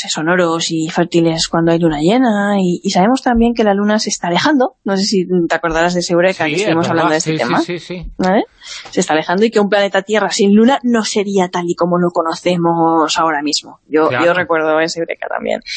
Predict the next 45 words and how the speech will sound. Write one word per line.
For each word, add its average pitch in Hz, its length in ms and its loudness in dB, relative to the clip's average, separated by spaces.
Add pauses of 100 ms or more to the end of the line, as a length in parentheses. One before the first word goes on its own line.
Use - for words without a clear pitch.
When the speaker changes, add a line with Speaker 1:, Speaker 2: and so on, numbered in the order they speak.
(280)
Speaker 1:
Y 139 540 2
bueno, 165 180 0
si - 140 -8
la 190 60 -4
gente 160 680 2
quiere 170 400 0 (220)
ir 196 220 0
a 185 40 0
buscar 185 420 -2
en 185 100 2
el 175 100 4
archivo 175 260 2
de 170 120 2
podcast, 180 440 -4
que 160 80 -4
vaya, 165 280 0
que, 165 220 -4
que - 100 -6
era 165 120 -2
muy 180 160 2
interesante 160 540 -2
imaginar 175 500 0 (560)
cómo 196 220 2
sería 190 420 2
esa 196 220 0
Tierra 190 320 0
sin 175 260 -6
luna. 165 240 -10 (140)
No 196 160 2
sería 208 460 2 (120)
en 196 280 0
ningún 202 460 4
caso 247 400 -2 (540)
parecida 165 480 2
a - 20 0
la 151 160 -2
que, 147 320 -4
a 156 140 -2
la 156 100 -10
que 160 80 -8
tenemos 160 400 -2
ahora. - 220 -6
Es 170 120 0
muy 196 220 6
curioso. - 460 -10